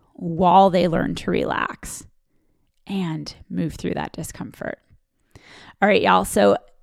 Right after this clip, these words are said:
see where you can slow it down this week, and then let me know if this helped you. I would love to hear from you.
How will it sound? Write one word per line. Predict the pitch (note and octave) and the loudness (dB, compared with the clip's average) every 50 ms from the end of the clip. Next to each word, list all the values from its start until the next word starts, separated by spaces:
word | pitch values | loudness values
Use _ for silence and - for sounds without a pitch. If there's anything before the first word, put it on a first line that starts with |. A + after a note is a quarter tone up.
| _ _ _ _ _ _ _ _ _ _ _ | _ _ _ _ _ _ _ _ _ _ _
see | - - - - - - B3+ C4+ D#4+ | -20 -18 -16 -8 -2 2 2 2 4
where | E4 D4+ A#3 | 4 4 4
you | A3 A3 A3 A#3+ | 4 4 2 0
can | - A3 G3 | 0 -2 -4
slow | G#3 - - - - G3 G3 F#3+ G3+ A3+ | -4 -6 -6 -4 0 2 4 6 8 6
it | B3+ C4 - F3+ | 6 6 2 -2
down | E3+ G3+ F3 E3 F#3 G3 G3+ G#3 | -2 -2 0 0 0 0 -2 -2
this | G#3 G#3 G3+ - - - | -2 -2 -4 -4 -6 -4
week, | F3+ F3+ F3+ A3 B3 - - - - _ _ _ _ _ _ _ _ _ _ _ _ _ _ - | -2 -2 -2 -2 -4 -8 -16 -20 -20 _ _ _ _ _ _ _ _ _ _ _ _ _ _ -8
and | A3 A3 A3 | -4 -2 0
then | A3+ A#3 A3+ A3 | 0 0 0 0
let | A3+ A#3 - - | -2 -2 -2 -2
me | D#4+ E4+ F4+ | -4 -2 0
know | D#4 A#3+ A3 G#3+ G3 E3+ D#3+ - G3 - _ _ _ _ _ _ _ _ _ _ - | 2 2 4 4 2 0 -2 -4 -8 -12 _ _ _ _ _ _ _ _ _ _ -6
if | - - - - - - - - - - _ _ _ _ _ - | -4 -4 -4 -6 -10 -16 -18 -18 -18 -20 _ _ _ _ _ -6
this | F#3+ G3 - | -6 -6 -6
helped | - - F#3+ E3+ - - - - | -6 -6 -6 -6 -6 -8 -12 -14
you. | - - - - - - - _ _ - | -12 -10 -12 -12 -14 -16 -20 _ _ -10
I | - G3 | -6 -4
would | G#3 G#3 F#3 F#3+ | -4 -4 -4 -4
love | F#3+ F#3+ G3 G3+ - | -2 -2 -2 -4 -4
to | - A#3+ A3 | -6 -4 -2
hear | G3+ G#3 G3 | -2 -2 -4
from | - - G#3 G#3 A3 | -4 -4 -2 0 2
you. | A3 A#3 B3 C4 C#4+ | 2 2 2 2 0